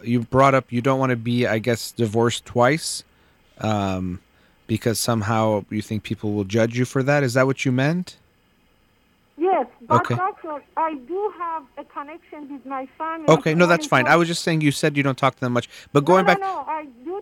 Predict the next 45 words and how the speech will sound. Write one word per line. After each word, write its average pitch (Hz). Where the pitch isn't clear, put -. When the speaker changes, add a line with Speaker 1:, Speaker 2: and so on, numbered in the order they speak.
Speaker 2:
talk -
Speaker 1:
Okay, 165
Speaker 2:
to 330
them 320
Speaker 1:
that 269
Speaker 2:
on 285
fa-, 320
yes, 311
on 277
WhatsApp. 320
Speaker 1:
Okay, 147
that's 180
Speaker 2:
That's 180
Speaker 1:
not -
Speaker 2:
all. 185
Speaker 1:
mm, 147
okay, 160
good. 151
But 151
you, 165
I'm 160
not, 180
that's 151
not 170
necessarily 160
a -
good 147
thing 165
that 120
you're 113
limiting 127
your 113
connection 120
with 107
them. 135
But 135
going 170
back 170
to -
what 147
you're 143
saying, 147
uh, -
you 131
know, 117